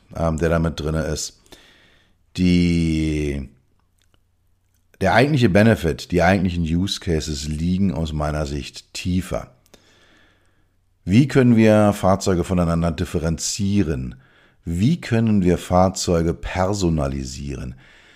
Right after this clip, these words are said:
Wie können wir sie auf bestimmte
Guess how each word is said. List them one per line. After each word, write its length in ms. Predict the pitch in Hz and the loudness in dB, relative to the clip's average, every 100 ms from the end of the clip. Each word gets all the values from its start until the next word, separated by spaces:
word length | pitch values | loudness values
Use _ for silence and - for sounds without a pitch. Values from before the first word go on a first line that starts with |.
| _ _ _ | _ _ _
Wie 280 | 85 113 175 | -2 0 0
können 440 | - 113 113 107 | 0 2 4 4
wir 160 | 92 98 | 4 4
sie 240 | 87 90 | 2 -2
auf 240 | 85 82 - | -2 -4 -6
bestimmte 1200 | 80 - - - 117 147 147 147 135 135 135 | -8 -6 -12 -2 0 0 -2 2 4 2 0